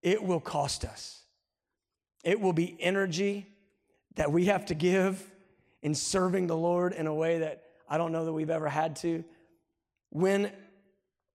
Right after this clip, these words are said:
when the outpouring of this magnitude comes, the lines don't stop. The needs don't stop.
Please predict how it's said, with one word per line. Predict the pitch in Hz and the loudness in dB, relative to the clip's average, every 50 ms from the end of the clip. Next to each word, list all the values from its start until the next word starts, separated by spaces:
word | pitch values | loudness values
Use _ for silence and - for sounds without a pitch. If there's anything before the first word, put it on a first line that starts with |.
| _ _ _ _ _ _ _ _ _ _ _ _ _ _ | _ _ _ _ _ _ _ _ _ _ _ _ _ _
when | - 175 180 180 | -2 0 0 2
the | 185 185 | 2 2
outpouring | 185 220 254 269 247 - - 240 254 254 247 233 220 214 214 | 2 2 2 0 -2 -4 -2 0 2 2 2 2 0 -2 -2
of | - 196 175 160 | -4 -4 -2 0
this | 196 214 202 208 - | 0 0 0 -2 -8
magnitude | 208 202 185 196 202 196 170 - 190 175 147 | -6 -4 -2 -2 -2 -2 -4 -4 -6 -6 -4
comes, | - 185 185 180 160 147 135 | -2 -2 0 0 -2 -4 -6
the | 131 143 165 | -2 -2 0
lines | 160 160 165 175 180 180 170 160 147 143 | 0 0 0 0 0 0 0 -2 -4 -4
don't | 143 160 156 160 - | -2 -2 -4 -4 -6
stop. | - - - 151 143 127 104 - - - _ _ _ _ _ _ _ _ _ _ _ _ _ _ _ _ _ _ _ _ _ _ _ _ _ _ _ _ | -8 -6 -6 -6 -6 -6 -12 -18 -20 -20 _ _ _ _ _ _ _ _ _ _ _ _ _ _ _ _ _ _ _ _ _ _ _ _ _ _ _ _
The | - 135 160 165 | -8 -4 -2 0
needs | 170 170 175 185 196 196 180 160 139 135 143 | 0 2 2 2 2 2 0 -2 -4 -8 -6
don't | 139 170 165 160 156 - | -2 -2 -2 -2 -2 -6
stop. | - - - - 143 139 123 101 - - - | -12 -12 -10 -8 -8 -8 -10 -12 -18 -20 -20